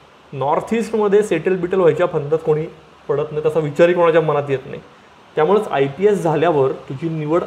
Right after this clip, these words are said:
आसाम केडरसाठी झाली आहे हे कळल्यावर तुझी आणि घरच्यांची प्रतिक्रिया कशी होती? तुझ्या कल्पनेतला आणि प्रत्यक्षातला आसाम कसा होता नेमका?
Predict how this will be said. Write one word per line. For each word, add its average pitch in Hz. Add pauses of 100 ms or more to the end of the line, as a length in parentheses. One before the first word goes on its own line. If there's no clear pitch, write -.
(160)
आसाम 190
केडरसाठी 185
झाली 139
आहे 127 (180)
हे 156
कळल्यावर 151 (600)
तुझी 143
आणि 202
घरच्यांची 165 (120)
प्रतिक्रिया 156
कशी 160
होती? 135 (540)
तुझ्या 147
कल्पनेतला 190
आणि 202
प्रत्यक्षातला 190
आसाम 165
कसा 160
होता 127
नेमका? 120